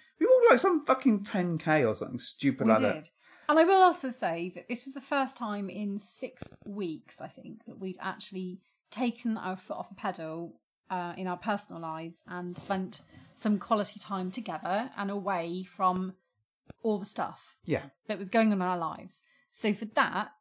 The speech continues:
Speaker 2: reason, and again, it's not an excuse, it's more of a, um, a recognition that this took a while for me to leave all that behind and just be us again.
Speaker 1: Yeah. And I,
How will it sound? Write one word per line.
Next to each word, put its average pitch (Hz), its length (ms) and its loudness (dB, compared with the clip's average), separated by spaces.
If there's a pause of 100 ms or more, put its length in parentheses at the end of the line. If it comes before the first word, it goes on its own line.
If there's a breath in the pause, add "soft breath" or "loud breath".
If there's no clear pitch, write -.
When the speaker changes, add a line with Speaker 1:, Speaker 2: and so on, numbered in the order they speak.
Speaker 2:
reason, 185 680 -4
and 214 180 0
again, 220 220 4
it's 196 120 -4
not 220 120 -6
an 226 80 -8
excuse, 185 560 -4
it's - 240 -8
more 190 240 -2
of 170 100 -10
a, 170 220 -2 (180)
um, 175 380 -6 (420 loud breath)
a 190 80 -4
recognition 185 840 -2
that 165 420 -8 (440)
this 208 460 -4 (100)
took 262 280 -6
a 220 60 -2
while 185 440 0
for 180 140 -10
me 180 160 -6
to - 180 -10
leave 214 460 4
all 190 100 -6
that - 160 -8
behind 180 720 -10 (220)
and 185 280 -4
just - 400 -10 (180)
be 180 320 -4 (360)
us 202 240 -4
again. 214 420 -6 (140)
Speaker 1:
Yeah. 87 300 -2 (580 loud breath)
And 165 140 4
I, 185 100 -2